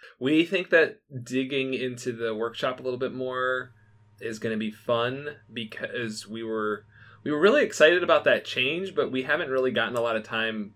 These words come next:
with it yet. We haven't really spent a lot of time on Overwatch at all recently, if we're being honest. We've all been very, very busy with other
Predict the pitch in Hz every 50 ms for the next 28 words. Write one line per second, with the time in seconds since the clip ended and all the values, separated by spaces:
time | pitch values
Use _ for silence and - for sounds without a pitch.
0 | - 101 98 101 98 - 156 139 110 147 151 156 156 - 113 127 143 135 110 110
1 | 107 101 98 98 - _ _ - - - 107 104 101 95 98 95 92 - - 107
2 | 101 98 95 92 92 92 82 - - 98 101 98 98 98 95 95 92 - 90 -
3 | - 107 110 107 104 101 101 98 98 - 104 107 98 - - 107 95 98 98 95
4 | 95 - - 101 92 101 95 95 92 95 95 95 - - 98 98 - _ _ -
5 | - 92 92 92 95 95 90 90 87 - _ _ - - - - - _ - 98
6 | 113 110 110 113 110 107 107 101 101 98 95 - 95 - 107 101 98 98 95 92
7 | 104 98 87 95 95 92 95 92 - 87 95 92 90 90 87 87